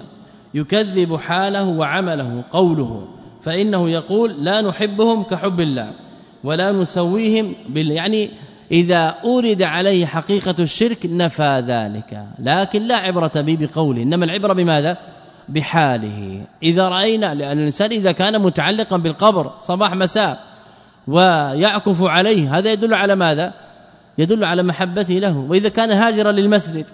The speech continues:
ولا يصلي وتارك الصلاة لا يكفر،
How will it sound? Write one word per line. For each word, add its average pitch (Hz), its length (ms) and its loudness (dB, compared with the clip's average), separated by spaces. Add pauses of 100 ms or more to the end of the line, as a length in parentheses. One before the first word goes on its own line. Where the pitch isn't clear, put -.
(440)
ولا 190 240 2
يصلي 202 560 2 (440)
وتارك 208 400 0
الصلاة 202 340 0
لا 208 120 2
يكفر، 208 400 -2